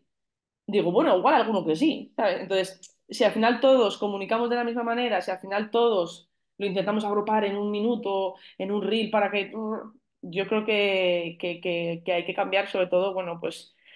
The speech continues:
pues eso, que no hay que simplificarlo, hay que hacerlo atractivo. Yo es que también paso muchas horas, mm, viendo cult-, o sea, a mí me encanta la cultura pop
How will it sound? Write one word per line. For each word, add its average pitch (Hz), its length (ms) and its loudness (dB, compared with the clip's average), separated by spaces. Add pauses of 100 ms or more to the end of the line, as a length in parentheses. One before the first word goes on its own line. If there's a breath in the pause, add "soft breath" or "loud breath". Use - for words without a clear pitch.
(380 soft breath)
pues 185 160 -2
eso, 190 200 2
que 190 100 2
no 202 120 4
hay 214 100 4
que 214 80 0
simplificarlo, 165 800 -2
hay 175 180 2
que 196 300 4
hacerlo 208 340 2
atractivo. 170 680 -6 (920)
Yo 190 160 -6
es 190 60 -4
que 240 60 2
también 214 220 2
paso 214 160 0
muchas 214 280 0
horas, 214 500 0 (160)
mm, 175 400 -6
viendo 180 640 2
cult-, 170 220 -6
o 185 40 -2
sea, 196 120 -4
a - 20 -2
mí 180 60 -2
me 202 60 -4
encanta 202 200 0
la 196 60 -2
cultura 190 320 -2
pop 208 340 -4